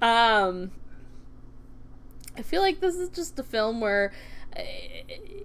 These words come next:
he, he brings in a lot of, he,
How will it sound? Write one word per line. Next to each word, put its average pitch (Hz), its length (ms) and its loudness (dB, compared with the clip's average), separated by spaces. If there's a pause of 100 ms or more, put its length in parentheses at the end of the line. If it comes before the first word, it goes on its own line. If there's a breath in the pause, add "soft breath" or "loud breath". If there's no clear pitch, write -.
(360)
he, - 240 -10 (160)
he - 340 -2
brings 427 640 0
in 220 400 0
a - 80 4
lot 233 360 6
of, 247 180 4
he, 226 180 -6